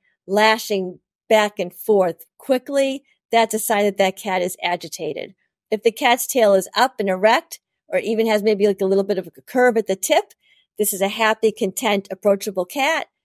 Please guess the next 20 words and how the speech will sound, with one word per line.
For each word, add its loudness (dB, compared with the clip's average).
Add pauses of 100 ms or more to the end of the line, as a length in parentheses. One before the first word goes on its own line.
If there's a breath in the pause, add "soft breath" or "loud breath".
(100)
If -12
the -2
cat's -6
tail -2
is -4
down, 0 (320)
pointing -2
down 0
towards 0
the -10
floor, 2 (460)
then 2
this 0
is -8
a -2
cat, -2
again, -2
who 0
is 0
upset, -2